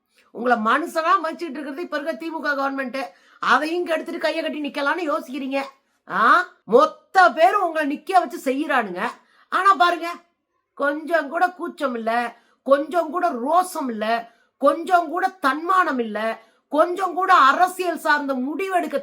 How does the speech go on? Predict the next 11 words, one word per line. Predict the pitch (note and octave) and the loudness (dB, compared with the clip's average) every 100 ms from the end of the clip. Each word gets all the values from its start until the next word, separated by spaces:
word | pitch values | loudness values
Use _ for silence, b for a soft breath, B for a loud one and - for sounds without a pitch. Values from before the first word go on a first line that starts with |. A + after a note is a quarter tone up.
| - | -4
திராணி | C4 D#4+ F#4 E4+ | -2 4 4 4
இல்ல, | C#4 G3+ G#3 - b b b | -6 -6 -8 -8 b b b
நின்னு | A3+ C#4 F4 G4 E4+ | -4 -4 -2 2 2
அடிச்சா | C4 - | 2 0
ஆட | F4 C4+ C4 | 4 4 2
துப்பு | - E4+ E4+ - | -4 -8 -8 -8
இல்ல. | E4+ G3+ G#3 - b b | -6 -4 -6 -8 b b
ஆனா | F4+ | -4
நீங்க | F4 F#4 F4 | -2 -4 -2
என்ன | F4 | -2
பண்றீங்க? | E4 D4+ D4+ D4 - | -4 -6 -8 -12 -16